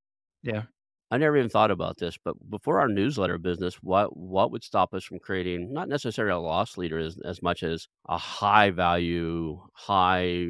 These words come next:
Speaker 2: seventy-five, eighty percent even, uh, affiliate program where, like, "Look, we'll give you eighty percent of the first sale on a product that is geared towards somebody having to sign up to our newsletter or sign, at least go to our website, see our newsletter and stuff like that, but they get s-, they get the, the revenue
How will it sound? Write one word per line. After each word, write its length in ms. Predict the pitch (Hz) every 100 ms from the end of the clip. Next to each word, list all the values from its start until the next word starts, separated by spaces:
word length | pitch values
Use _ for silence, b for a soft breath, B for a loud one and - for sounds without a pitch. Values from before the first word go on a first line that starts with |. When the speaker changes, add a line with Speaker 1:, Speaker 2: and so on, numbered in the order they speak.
| -
Speaker 2:
seventy-five, 560 | - 104 131 98 87
eighty 160 | 90 98
percent 480 | 90 - 90 98 -
even, 560 | 90 87 85 85 82 - _ _ _ _ -
uh, 220 | 90 76
affiliate 500 | 87 95 98 107 80
program 440 | 95 90 85 85 87
where, 120 | 85
like, 160 | 85
"Look, 140 | 92 90
we'll 100 | 107
give 120 | 95
you 120 | 87
eighty 100 | 90
percent 300 | - - 90
of 60 | 82
the 80 | 78
first 260 | 80 -
sale 340 | 95 82 71 _ _ _ _ -
on 180 | 92 87
a 60 |
product 680 | - 98 90 87 85 - - _ _ _ _ _ _ _ _ _ 104
that 220 | 98 - _
is 140 | 101 - -
geared 280 | 110 101
towards 300 | - 95 85 -
somebody 260 | 98 95
having 260 | 87 85 85
to 60 | -
sign 200 | 95 90
up 100 | -
to 80 |
our 140 | 85 85
newsletter 640 | 87 101 95 82 85 87 - _ _ _ -
or 520 | 98 90 87 82 82
sign, 260 | - 98 85
at 100 | 87
least 200 | 104 -
go 80 | 95
to 60 |
our 100 | 82
website, 400 | 82 82 - 78
see 180 | - 92
our 80 | 82
newsletter 440 | 82 87 87 85 78
and 100 | 80
stuff 180 | 85 78
like 180 | 78 -
that, 220 | 82 76
but 120 | 82 87
they 120 | 90
get 160 | 87
s-, 160 | - -
they 140 | 82 90
get 160 | 90
the, 100 | 80
the 200 | 76 82
revenue 480 | 82 87 101 76 65